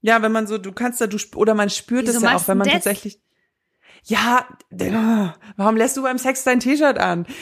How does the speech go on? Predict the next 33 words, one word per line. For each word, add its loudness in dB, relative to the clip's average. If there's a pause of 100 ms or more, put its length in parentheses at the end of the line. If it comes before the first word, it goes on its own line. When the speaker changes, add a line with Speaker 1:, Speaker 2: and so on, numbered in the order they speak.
(140)
Speaker 1:
Weil -4
man 4
blöd 4
ist. 0
Und 0
dann 0
hab 0
ich -2
ein 0
bisschen -2
zu -8
sehr -2
auf -6
den -2
Bauch 0
geguckt -6
und 0
dann 0 (180)
hängt 0
der 2
so -4
ein -2
bisschen -4
und -6
dann, -4
und -4
du -4
spürst 0
es 0
ja 0
auch, -4
wenn 2
du, -2